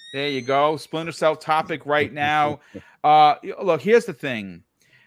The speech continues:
Speaker 1: This was announced, uh, what last, which I, I think is an early Christmas gift for anyone like myself who has been a diehard fan of Sam Fisher,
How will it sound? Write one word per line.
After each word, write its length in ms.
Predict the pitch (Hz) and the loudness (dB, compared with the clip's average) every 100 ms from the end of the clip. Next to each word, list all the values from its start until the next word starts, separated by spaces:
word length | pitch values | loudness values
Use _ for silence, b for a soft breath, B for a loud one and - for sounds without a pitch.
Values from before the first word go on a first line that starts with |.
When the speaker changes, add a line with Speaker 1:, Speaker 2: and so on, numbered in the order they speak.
| b | b
Speaker 1:
This 260 | 123 233 220 | -4 -4 -2
was 140 | 214 | -6
announced, 600 | 175 156 156 147 - - - | -4 -4 -4 -6 -16 -20 -10
uh, 420 | 135 131 127 120 | -4 -2 -2 -2
what 380 | 127 131 131 - | -6 -6 -6 -6
last, 360 | 127 143 - - - | -14 -12 -14 -20 -20
which 320 | 160 131 139 - | -16 -12 -12 -8
I, 160 | 143 | -6
I 140 | - 165 | -4 -6
think 220 | 175 143 | -6 -10
is 100 | 127 | -8
an 60 | 127 | -6
early 200 | 120 113 | -6 -8
Christmas 460 | 135 120 117 107 | -10 -12 -14 -14
gift 240 | 117 110 - | -10 -10 -10
for 140 | 127 | -12
anyone 400 | 135 135 131 127 | -10 -10 -10 -10
like 160 | 117 110 | -8 -10
myself 460 | 113 107 - 104 - | -10 -12 -10 -12 -12
who 160 | 117 110 | -14 -10
has 160 | 107 | -12
been 160 | 101 107 | -10 -14
a 40 | 98 | -8
diehard 500 | 110 113 101 104 - | -6 -4 -4 -8 -8
fan 260 | 107 104 | -12 -10
of 100 | 95 | -14
Sam 220 | - 107 | -12 -12
Fisher, 480 | 95 135 - 120 120 | -6 -6 -6 -8 -8